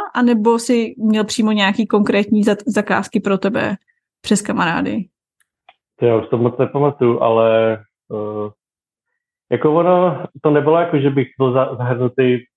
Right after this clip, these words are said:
Speaker 2: prací hned po škole. Ono se tady to, všechny tady ty kontakty, jako moje práce je založená na kontaktech a jsou to většinou lidi, se kterými jsem už něco dělal. Takže se mi třeba ozvou, když něco potřebuju, vím, co dělám, co umím,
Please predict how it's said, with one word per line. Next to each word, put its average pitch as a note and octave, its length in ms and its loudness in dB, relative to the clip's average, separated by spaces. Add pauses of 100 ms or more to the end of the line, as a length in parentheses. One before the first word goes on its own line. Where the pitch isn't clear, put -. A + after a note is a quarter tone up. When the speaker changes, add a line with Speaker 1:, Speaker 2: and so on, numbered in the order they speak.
(140)
Speaker 2:
prací A#2+ 340 0
hned B2+ 220 0
po A#2 80 0
škole. A#2+ 360 0
Ono A2+ 360 2 (760)
se A#2 60 0
tady A#2+ 260 0
to, - 240 -2 (240)
všechny A#2+ 220 0
tady B2 180 2
ty C3+ 160 0
kontakty, C3 920 0
jako A#2+ 200 -4
moje B2 140 0
práce A#2+ 320 -2
je A#2+ 40 2
založená B2 440 2
na B2 80 0
kontaktech A#2 640 -6
a A2+ 40 -14
jsou A#2 160 -10
to A2+ 60 -10
většinou B2 300 0
lidi, A#2 280 2
se A#2 60 -2
kterými A#2+ 300 0 (140)
jsem A#2+ 100 0 (100)
už A#2+ 280 -8
něco A#2+ 200 -2
dělal. A2 420 0
Takže G#2+ 280 -4
se A2 80 -6
mi G#2+ 60 0
třeba A2+ 200 -2
ozvou, A2 300 0
když A2+ 180 -4
něco - 220 -6
potřebuju, A2+ 400 2
vím, A2 160 2 (100)
co A#2 80 0
dělám, G#2+ 360 2 (100)
co - 80 4
umím, A2+ 420 2